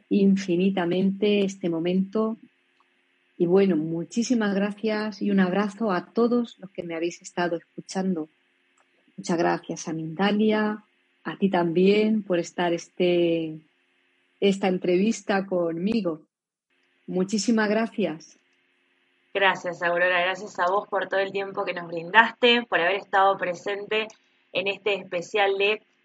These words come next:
Speaker 2: Ángeles, Espíritus y Seres de Luz. Recuerden que este es el último de este día, pero mañana seguimos con muchas más entrevistas,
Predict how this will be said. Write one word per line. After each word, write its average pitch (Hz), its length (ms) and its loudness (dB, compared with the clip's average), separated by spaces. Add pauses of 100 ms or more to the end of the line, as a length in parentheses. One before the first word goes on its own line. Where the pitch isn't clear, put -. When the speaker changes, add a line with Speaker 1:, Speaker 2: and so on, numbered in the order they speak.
Speaker 2:
Ángeles, 226 580 4
Espíritus 208 640 -6
y 190 40 -8
Seres 180 300 -8
de 180 120 -6
Luz. 277 360 0 (360)
Recuerden 240 580 4
que 226 80 2
este 214 240 0
es 220 80 0
el 208 100 -2
último 196 300 -4
de 190 80 -2
este 180 240 -6
día, 277 340 4
pero 196 200 0
mañana 196 340 -4
seguimos 190 460 -8
con 180 280 -8
muchas 214 320 -10
más 196 220 -6
entrevistas, 233 680 0